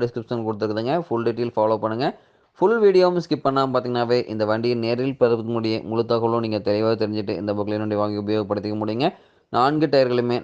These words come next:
நல்ல நிலையில பட்டனோட இருக்குதுங்க. பியூர் எர்த் ஒர்க்குக்கு மட்டுமே பயன்படுத்திய கேட் ஃபோர் டூ ஃபோர் பி புக்லின் வண்டிங்க.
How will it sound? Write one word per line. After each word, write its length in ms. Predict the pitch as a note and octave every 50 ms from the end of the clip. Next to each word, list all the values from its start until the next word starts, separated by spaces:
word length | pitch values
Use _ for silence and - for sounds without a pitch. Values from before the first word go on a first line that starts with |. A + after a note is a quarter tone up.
| G2
நல்ல 180 | G#2 G#2 G#2+ A2
நிலையில 340 | A2+ A2+ A2 A2 A2 A2+ A2 G2+
பட்டனோட 380 | G2+ F#2+ G2+ G2+ G#2 G#2+ G#2+ G#2+ G#2+
இருக்குதுங்க. 340 | G#2 G2+ G2 G2+ G#2 A2 C3+ E3 F3+ -
பியூர் 320 | - B2+ C3+ C#3+ D3+ D#3 - - F2 A2
எர்த் 200 | A2 - - -
ஒர்க்குக்கு 280 | C3+ B2 A#2 A#2+ G#2+ G#2+ A2+
மட்டுமே 240 | A2 A2 A2 A2+ A#2 G#2+ -
பயன்படுத்திய 500 | G#2 G#2 G#2+ G#2+ G#2 G#2 G2+ - G#2+ A2 G#2+ -
கேட் 260 | - G#2 G#2 G2 - _
ஃபோர் 180 | - G#2 F#2+ F#2
டூ 80 | G2 G#2 G2
ஃபோர் 180 | - - F#2+ F#2+ G#2
பி 40 |
புக்லின் 360 | G#2 F#2+ G2 F#2 G2 G2+ G2+ G2+
வண்டிங்க. 280 | G2+ G2 F#2+ G#2 C3